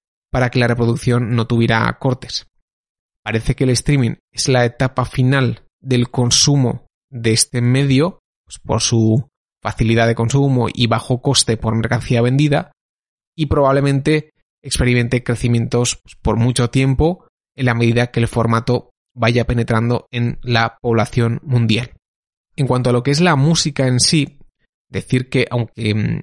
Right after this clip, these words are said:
hubiese años con reducciones de ventas, es un fenómeno cultural que durante los últimos, mm, veinte, treinta años no se ha visto menguado.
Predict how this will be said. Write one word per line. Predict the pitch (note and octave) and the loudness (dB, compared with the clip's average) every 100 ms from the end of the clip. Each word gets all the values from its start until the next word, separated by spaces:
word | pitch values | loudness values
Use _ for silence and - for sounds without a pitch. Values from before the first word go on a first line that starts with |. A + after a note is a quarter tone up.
| - | -10
hubiese | G#2+ A2 - B2 | -4 0 2 2
años | B2 C3 A2 - | 2 2 0 -4
con | - A2+ G#2+ G#2+ | -4 -2 0 -2
reducciones | - B2 A2+ - B2+ A#2 A#2 | -4 -2 -2 -2 -2 0 0
de | B2 | 0
ventas, | B2+ C3+ A2+ B2+ - - _ _ _ _ _ _ _ | 2 0 0 -2 -4 -12 _ _ _ _ _ _ _
es | C3 C3+ - | 0 0 2
un | D#3+ | 0
fenómeno | D#3 C3 B2+ C3+ D3 | 2 0 2 0 0
cultural | D#3 C3 B2 B2 D3 - _ _ _ _ | 0 2 2 2 0 -8 _ _ _ _
que | C3+ | 0
durante | B2+ A#2 A#2 A#2+ A#2+ - _ | 2 2 0 0 0 -2 _
los | A#2+ A#2 | -4 -2
últimos, | A#2 A#2 A#2 A#2 A#2+ A#2+ - | 0 2 2 2 2 0 -4
mm, | - D#2+ B1 - A#2+ | -10 -18 -16 -14 -4
veinte, | B2 B2 A#2 | -2 0 0
treinta | A#2+ B2 B2 | 0 0 0
años | A#2+ B2+ C#3+ - | 2 0 0 -2
no | C3 A#2 | -2 0
se | B2+ | 0
ha | |
visto | A#2+ - A#2+ | 0 0 0
menguado. | A2+ A2 A2+ B2 - | 0 0 0 0 -2